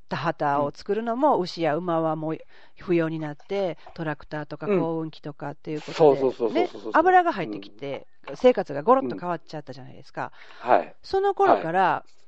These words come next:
Speaker 1: 今まで木を使って、えー、山と暮らしていたのに、暮らすことが減っちゃったわけでしょ？
Speaker 2: 減りましたね。
Speaker 1: ね、そ-、そこからの流れがこう、
Speaker 2: できるだけ。うん。
Speaker 1: あると思うんですけど。
Speaker 2: やっぱり、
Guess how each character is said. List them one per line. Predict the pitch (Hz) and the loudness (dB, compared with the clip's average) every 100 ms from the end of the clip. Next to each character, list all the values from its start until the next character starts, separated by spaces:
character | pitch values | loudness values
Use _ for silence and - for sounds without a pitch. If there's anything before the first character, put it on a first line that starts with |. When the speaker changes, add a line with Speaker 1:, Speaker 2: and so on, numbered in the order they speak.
| - - - | -20 -20 -10
Speaker 1:
今 | 247 262 | -4 0
ま | 240 247 | 2 0
で | 311 | 0
木 | - 233 220 | -4 0 2
を | |
使 | 208 - 190 | 2 0 -2
っ | |
て、 | - - 160 143 127 - | -2 -6 -4 -4 -4 -8
え | |
ー、 | 147 110 | -8 -2
山 | 208 226 202 | 0 0 -2
と | 151 | -4
暮 | 156 147 | -8 -8
ら | |
し | 139 | -10
て | 147 | -10
い | 135 | -10
た | 131 | -10
の | 135 | -12
に、 | 165 208 143 - | -10 -6 -8 -8
暮 | 165 | -8
ら | 151 143 - - | -6 -6 -10 -16
す | - - | -20 -18
こ | - 151 | -14 -12
と | 131 117 - - - | -12 -12 -14 -16 -14
が | 143 | -4
減 | 285 | -2
っ | |
ち | - | -2
ゃ | |
っ | |
た | 415 123 | -2 -2
わ | |
け | - | -4
で | 50 | -14
し | - | -12
ょ？ | - - - - - - - - - - - - | -12 -14 -20 -20 -20 -20 -20 -20 -20 -20 -20 -12
Speaker 2:
減 | 151 165 160 | -4 2 2
り | |
ま | 120 110 | 2 -4
し | |
た | - | -6
ね。 | 120 | -4
Speaker 1:
ね、 | 233 - - | -4 -6 -12
そ-、 | - - | -6 -6
そ | - 359 | -2 2
こ | 494 | 2
か | 311 214 | 4 4
ら | 196 | 2
の | 165 | 4
流 | 180 | 4
れ | |
が | 170 | 4
こ | |
う、 | 151 | 2
Speaker 2:
で | |
き | |
る | 127 | -2
だ | 127 | -4
け。 | - | -6
う | 139 120 - - - - - - - | -6 -6 -10 -16 -20 -20 -20 -20 -18
ん。 | 113 214 208 | -18 -18 -6
Speaker 1:
あ | 196 | -4
る | 180 | -2
と | 170 | -4
思 | 143 | -8
う | 143 | -12
ん | |
で | |
す | 131 | -12
け | 151 | -8
ど。 | 202 156 | 0 2
Speaker 2:
や | |
っ | |
ぱ | 151 - | 6 6
り、 | - - | 6 -4